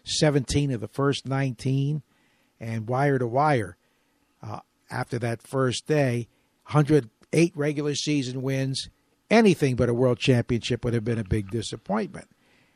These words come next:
And it started out so well in Game One with J D Martinez hitting a three-run homer in the very first inning, and the Red Sox building a five nothing lead. But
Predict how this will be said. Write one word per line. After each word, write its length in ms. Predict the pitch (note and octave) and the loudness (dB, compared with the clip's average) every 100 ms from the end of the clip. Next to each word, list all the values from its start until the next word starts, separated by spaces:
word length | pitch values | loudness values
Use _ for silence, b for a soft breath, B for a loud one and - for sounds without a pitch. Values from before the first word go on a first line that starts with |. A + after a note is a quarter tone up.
| - | -6
And 180 | D3 D#3 | 2 2
it 100 | D3+ | 4
started 420 | - G3+ A#3 F3 | 6 6 8 6
out 240 | G3+ A#3+ - | 6 6 4
so 220 | E3+ D3 | 4 6
well 440 | C3+ G#3 G#3 C3+ | 8 8 8 6
in 120 | A#2+ | 2
Game 320 | A#2+ D#3+ D3+ B2 | -2 0 0 2
One 320 | E3 F#3+ D3 | 2 4 2
with 260 | C3 - _ _ _ - | 0 -4 _ _ _ -4
J 200 | E3+ G3 | 0 2
D 120 | E3 | 0
Martinez 880 | B2+ A2+ - F3+ A3+ B2+ - - - _ | -2 -6 -4 0 0 0 -4 -8 -12 _
hitting 260 | F3 G3 B2+ | 0 0 0
a 60 | |
three-run 420 | - G3 F3+ C#3+ | -2 2 2 2
homer 300 | A2 F#3 G3+ | 2 2 2
in 60 | B2+ | 0
the 80 | A2+ | 0
very 240 | C#3+ D#3 | 2 2
first 420 | - - D#3 - | 0 -2 -2 0
inning, 320 | F3 B3 G3+ - _ _ _ _ _ - | 2 2 2 -2 _ _ _ _ _ -14
and 100 | A#2+ | -6
the 60 | |
Red 140 | C#3+ D3+ | -4 -2
Sox 200 | D3 G2+ | -2 -2
building 340 | A2 D#3 C3 | -2 0 0
a 40 | A#2 | -4
five 380 | - D#3+ D#3+ | 2 4 4
nothing 400 | C3 C#3 B2+ A2+ | 2 -2 -2 -2
lead. 380 | C3+ G3 D#3 G2 | 2 2 2 -2
But 200 | - - | -12 -16